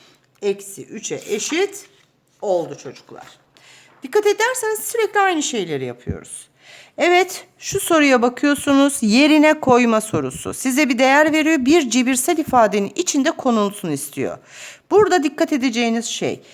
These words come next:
yerine koymada, şöyle yazalım, yerine koymada işaretiyle beraber, işareti ve paranteziyle beraber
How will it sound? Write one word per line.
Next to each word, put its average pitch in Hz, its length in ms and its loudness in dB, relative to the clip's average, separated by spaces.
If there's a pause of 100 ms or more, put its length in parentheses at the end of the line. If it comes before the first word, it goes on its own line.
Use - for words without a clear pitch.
(260)
yerine 311 680 2
koymada, 214 1000 4 (1400)
şöyle 160 400 -4
yazalım, 175 800 -2 (100)
yerine 160 360 -6
koymada 147 840 -2 (480)
işaretiyle 240 1300 2
beraber, 120 880 0 (160)
işareti 175 1040 -2 (280)
ve 165 200 -2
paranteziyle 170 1200 -2
beraber 135 1000 2